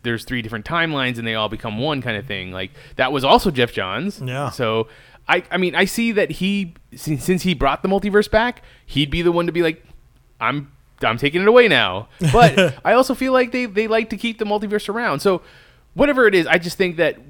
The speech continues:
Speaker 1: it, th-, I think th-, at the end of Doomsday Clock, we're gonna get our Ju-, Justice Society of America.
Speaker 2: I feel that.
Speaker 1: And I, I really think that that's gonna be our either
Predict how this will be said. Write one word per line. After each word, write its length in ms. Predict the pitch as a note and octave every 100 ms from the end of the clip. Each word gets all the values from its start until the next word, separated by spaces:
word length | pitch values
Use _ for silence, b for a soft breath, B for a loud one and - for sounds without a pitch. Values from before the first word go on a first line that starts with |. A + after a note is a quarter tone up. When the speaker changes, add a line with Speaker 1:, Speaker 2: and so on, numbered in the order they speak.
| - _ -
Speaker 1:
it, 240 | D3 - D#3
th-, 140 | C#3 -
I 100 | D#3+
think 240 | F#3+ F3
th-, 260 | - D3 -
at 140 | D3
the 120 | E3
end 80 | A3
of 80 | G3+
Doomsday 320 | F3+ F3 E3+
Clock, 260 | - D3+ C#3+
we're 80 | C3+
gonna 140 | C3+
get 280 | B2+ B2+ -
our 160 | A#2
Ju-, 300 | A2+ A#2+ A#2 B2
Justice 280 | A#2+ G#2+ G2+
Society 280 | - G2 F#2
of 60 |
America. 260 | F2+ F2 -
Speaker 2:
I 100 | C#3
feel 260 | - C3+ A#2+
that. 200 | A2 G#2
Speaker 1:
And 240 | C3+ A#2+ A2+
I, 140 | A2
I 100 | A2+
really 260 | A2+ A#2 A2+
think 200 | A#2+ A2+
that 180 | A2 A2+
that's 160 | -
gonna 140 | A#2+ G#2+
be 160 | A#2+
our 240 | A2+ G#2 G2 b b b
either 460 | F3+ A3 A#3 A3